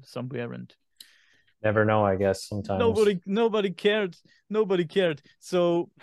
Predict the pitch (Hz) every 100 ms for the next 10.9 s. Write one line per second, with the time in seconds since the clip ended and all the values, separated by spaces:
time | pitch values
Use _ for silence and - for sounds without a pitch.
0 | - 190 233 185 220 233 190 175 202 196
1 | 170 165 165 - 156 170 196 247 - -
2 | _ _ _ _ 160 160 - 185 185 -
3 | 190 175 180 175 160 - - _ _ _
4 | _ _ _ _ - 147 175 156 185 -
5 | 151 - 151 151 - 170 185 175 180 170
6 | 165 160 156 160 160 147 - 185 165 156
7 | 147 - 190 160 165 - 170 160 - -
8 | - _ _ 139 - - - - _ _
9 | _ _ _ _ - - _ 147 131 123
10 | 135 143 135 - 139 135 135 131